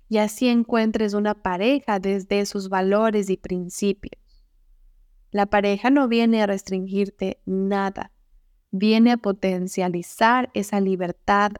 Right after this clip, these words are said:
de ser tú. Y no confundamos esta definición con le-, libertinaje.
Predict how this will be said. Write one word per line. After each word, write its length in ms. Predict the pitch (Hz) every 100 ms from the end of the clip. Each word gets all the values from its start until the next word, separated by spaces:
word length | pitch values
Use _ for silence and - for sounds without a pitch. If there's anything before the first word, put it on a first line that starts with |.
| -
de 200 | 196 185
ser 480 | - - 190 196 - _ _ _ _ _ _
tú. 360 | 240 220 226 - _ _ _ _ _ _ _ _ _ _ _ _ _ _ _ _ _ _ _ _ _ _
Y 120 | 202
no 200 | 208 202
confundamos 680 | 202 220 220 214 208 208 208
esta 220 | 196 202
definición 680 | 190 180 185 180 180 185 185
con 220 | 185 180
le-, 280 | 180 170 -
libertinaje. 840 | 190 185 180 170 175 247 - -